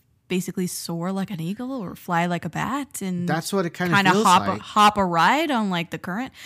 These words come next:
Speaker 1: So that's what I was interpreting it as, but it was very terribly explained. It wa-, actually wasn't explained at all.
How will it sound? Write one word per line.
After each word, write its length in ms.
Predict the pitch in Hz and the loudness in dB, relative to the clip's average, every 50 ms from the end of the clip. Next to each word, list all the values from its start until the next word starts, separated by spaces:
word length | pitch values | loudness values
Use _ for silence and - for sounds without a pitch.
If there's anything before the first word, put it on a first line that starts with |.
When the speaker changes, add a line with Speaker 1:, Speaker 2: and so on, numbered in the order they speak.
| - - - - - _ _ _ _ | -20 -20 -20 -20 -20 _ _ _ _
Speaker 1:
So 440 | - - 240 233 226 214 208 - 185 _ - | 0 2 4 4 4 2 0 -4 -8 _ 0
that's 520 | 208 233 359 415 415 - - - - - | 2 2 2 2 0 -2 -8 -10 -8 -6
what 240 | 254 226 220 214 196 | -4 -2 0 2 4
I 140 | 175 175 180 | 4 4 4
was 260 | 208 240 254 247 - | 2 -2 -6 -6 -4
interpreting 520 | 247 254 247 269 262 254 277 254 269 262 | -4 -4 -2 -2 -4 -4 -4 -4 -4 -4
it 100 | 262 262 | -2 -2
as, 240 | 269 262 262 262 226 | -4 -4 -4 -6 -8
but 160 | 220 - 220 | -6 -4 -4
it 80 | 220 220 | -2 -2
was 160 | 202 190 170 | -2 -4 -6
very 720 | 175 156 156 - 202 226 214 190 185 175 165 170 170 165 - _ _ _ _ | -6 -10 -8 0 2 2 4 4 2 2 0 -2 -4 -6 -8 _ _ _ _
terribly 640 | - - - - - 196 175 160 165 156 165 165 160 | -14 -12 -10 -4 -2 -2 0 0 -2 -4 -4 -6 -6
explained. 480 | 175 - - - 202 240 254 185 143 | -6 -8 -10 -8 -6 -4 -4 -2 2
It 40 | 208 | 4
wa-, 80 | 254 262 | 6 6
actually 360 | 226 220 226 - - 302 294 | 6 6 4 0 -2 -2 -2
wasn't 460 | 277 240 208 - 226 311 320 233 175 151 | -2 -4 -4 0 0 0 0 0 -2 -4
explained 380 | 160 - - 190 170 170 170 | -6 -8 -8 -8 -8 -6 -4
at 60 | 202 | -4
all. 300 | 262 - - - - 208 | -4 -4 -4 -6 -8 -12